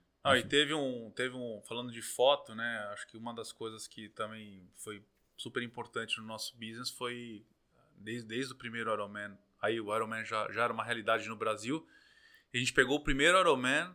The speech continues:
Speaker 2: Foi quando?
Speaker 1: Florianópolis, dois mil e um.
Speaker 2: Dois mil e um.
Speaker 1: Que era o Núbio, que era organizador,
Speaker 2: Que
Speaker 1: e eles
Speaker 2: organizou.
Speaker 1: fizeram um consórcio lá com a Track and Field e com o Galvão, e fizeram o primeiro Iron Man em Florianópolis.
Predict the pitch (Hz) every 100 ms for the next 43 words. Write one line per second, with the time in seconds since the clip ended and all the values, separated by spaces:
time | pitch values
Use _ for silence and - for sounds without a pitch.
0 | _ - 127 120 135 156 175 175 156 139
1 | 107 - 127 127 123 175 156 135 _ _
2 | _ _ _ _ 110 107 117 120 107 127
3 | 135 104 85 - - - - 120 113 113
4 | 117 123 127 139 139 135 123 117 110 -
5 | - 117 110 107 107 113 110 117 113 127
6 | 165 139 117 - 107 123 123 127 120 -
7 | 123 123 - 113 110 - 107 104 113 110
8 | 113 101 117 110 104 110 117 123 123 123
9 | 156 196 - - _ _ _ _ _ _
10 | 131 - 131 135 139 143 135 151 156 160
11 | 143 156 180 _ - 156 156 - 156 180
12 | 160 - - -